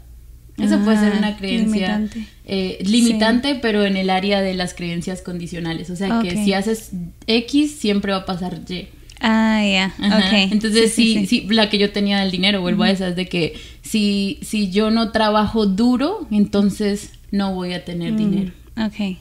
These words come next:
Speaker 1: O si
Speaker 2: Sí.
Speaker 1: trabajo muy poco, el dinero va a ser poco. O sea, como que siempre ponía el nivel del trabajo con el, la ganancia del dinero.
Speaker 2: Ok.
Speaker 1: Y estamos cambiando.
Speaker 2: <laughs> Yes.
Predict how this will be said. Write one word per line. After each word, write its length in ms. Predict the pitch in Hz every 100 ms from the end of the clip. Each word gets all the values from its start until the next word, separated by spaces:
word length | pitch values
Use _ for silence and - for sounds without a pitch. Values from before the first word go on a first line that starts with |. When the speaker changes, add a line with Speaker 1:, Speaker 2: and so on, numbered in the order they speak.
| -
Speaker 1:
O 80 |
si 160 | 190 202
Speaker 2:
Sí. 60 | -
Speaker 1:
trabajo 400 | 269 208 170 196
muy 160 | 208
poco, 500 | 220 247 247 269 262
el 140 | 226 190
dinero 380 | 180 175 180
va 40 | 180
a 40 |
ser 180 | - 175
poco. 180 | - -
O 40 |
sea, 160 | 196 202
como 140 | 202
que 100 | 196
siempre 580 | 208 208 214 214 208 - - - -
ponía 240 | - 202 190
el 60 | 196
nivel 220 | 190 185
del 120 | 190
trabajo 420 | 190 180 170 175
con 200 | - 175
el, 200 | 175 175 - - - - -
la 220 | - 196 185
ganancia 420 | 180 185 175 190
del 120 | 180
dinero. 340 | 185 180 196 208 -
Speaker 2:
Ok. 220 | 262 226 214 208 196 - -
Speaker 1:
Y 220 | - - - - - - - - - -
estamos 220 | - -
cambiando. 360 | - 208 208 -
Speaker 2:
<laughs> 1120 | 262 262 320 320 320 339 339 320 320 320 311 349 302 320 254 339 339 294 -
Yes. 220 | 196